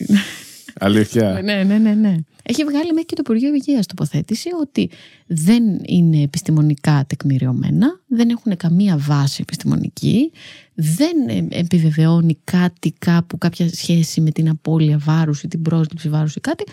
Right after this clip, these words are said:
Speaker 2: και ότι είναι καθ-, καθαρά μία, μία, μία μούφα.
Speaker 1: Μμμ.
Speaker 2: Το λένε πιο κυριλάτα αυτοί, απλά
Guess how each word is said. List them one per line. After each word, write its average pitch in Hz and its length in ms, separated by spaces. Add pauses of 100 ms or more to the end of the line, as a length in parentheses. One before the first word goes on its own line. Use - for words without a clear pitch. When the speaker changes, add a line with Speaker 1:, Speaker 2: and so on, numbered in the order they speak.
(360)
Speaker 2:
και - 80
ότι 349 100
είναι 359 120 (120)
καθ-, - 180 (140)
καθαρά 262 440
μία, 262 440
μία, 240 180
μία 226 220
μούφα. 185 380 (180)
Speaker 1:
Μμμ. 92 400 (180)
Speaker 2:
Το 147 100
λένε 151 240
πιο 170 160
κυριλάτα 160 580
αυτοί, - 200
απλά 359 260